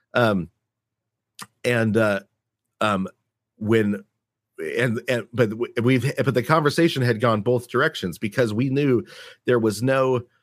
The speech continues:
there wasn't a threat to the fellowship because we both knew one another well enough to know that we both love the Lord and we were in very different traditions.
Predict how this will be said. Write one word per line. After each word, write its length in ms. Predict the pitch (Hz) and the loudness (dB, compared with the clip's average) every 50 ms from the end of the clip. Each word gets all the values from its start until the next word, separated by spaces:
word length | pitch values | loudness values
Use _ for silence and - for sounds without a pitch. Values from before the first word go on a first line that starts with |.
| _ _ _ _ | _ _ _ _
there 100 | 120 120 | 2 2
wasn't 300 | 127 151 151 123 120 101 | 2 2 2 2 0 0
a 60 | 95 | -2
threat 400 | 95 - - - 156 170 - - - | -4 -6 -4 -2 -2 -2 -2 -2 -4
to 100 | 120 95 | -2 -2
the 100 | 95 87 | -2 0
fellowship 580 | - 135 135 120 98 82 - - 71 - - _ | 0 0 0 0 -2 -4 -4 -6 -8 -8 -8 _
because 280 | - 101 95 - 104 98 | -6 -6 -4 -4 -4 -2
we 120 | 104 104 | -2 -2
both 380 | 98 101 113 117 120 104 - - | 0 0 0 0 0 0 -2 -6
knew 180 | 90 98 113 117 | -4 -2 0 0
one 160 | 107 104 101 98 | 0 0 0 0
another 320 | 95 95 92 87 90 85 | 0 0 -2 -2 -2 -2
well 260 | 87 92 92 95 92 | -2 0 0 0 0
enough 220 | 82 87 87 87 - | -2 -4 -6 -8 -6
to 100 | - 87 | -6 -4
know 240 | 87 85 82 85 87 | -4 -2 -2 -2 -2
that 140 | 87 - 85 | -4 -4 -6
we 100 | 90 82 | -6 -4
both 260 | 92 90 87 82 87 | -4 -4 -4 -4 -4
love 180 | 90 87 82 | -4 -4 -4
the 80 | 80 82 | -6 -6
Lord 340 | 85 92 92 90 85 85 85 | -4 -4 -2 -2 -2 -4 -4
and 100 | 85 85 | -6 -6
we 100 | 85 80 | -6 -6
were 100 | 80 82 | -6 -8
in 120 | 80 78 | -8 -6
very 240 | 85 87 85 82 80 | -4 -4 -4 -4 -6
different 280 | 82 82 - - 76 - | -8 -12 -14 -16 -20 -20
traditions. 600 | - - 98 117 113 - 71 80 98 101 - | -8 -6 -4 -4 -4 -6 -10 -12 -12 -14 -18